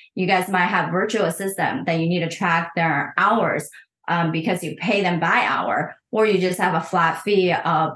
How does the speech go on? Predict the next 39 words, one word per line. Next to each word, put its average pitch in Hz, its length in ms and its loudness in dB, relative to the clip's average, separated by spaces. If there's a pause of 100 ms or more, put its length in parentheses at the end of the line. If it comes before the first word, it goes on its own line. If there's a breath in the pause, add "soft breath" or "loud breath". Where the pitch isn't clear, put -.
part-time, 185 600 0
full-time, 196 520 -2
whatnot. 151 460 0 (320 loud breath)
But 196 180 -2
either 240 380 2
way, 165 480 0 (220)
the, 202 340 0
there 226 300 2
are 185 200 4
many 208 380 2
different 220 380 0
tools 254 320 0
out - 260 -2
there 147 260 2
between 175 520 -2
ClickUp, 196 680 0
Asana, 185 840 2
Teamwork, 190 720 2
and 175 260 0
many 175 240 0
different 170 380 -2
things. 220 260 0 (420 loud breath)
What 247 200 2
you 247 180 0
tr-, - 60 -12 (340)
are 190 300 2
looking 262 380 2
at 175 340 0
is 185 160 -2
a 170 100 -2
very 254 300 2
simple 247 360 2
system 180 540 0
where 180 140 2
you 196 160 0
can 170 260 -2
create 185 240 0
a - 100 -2
project 208 600 0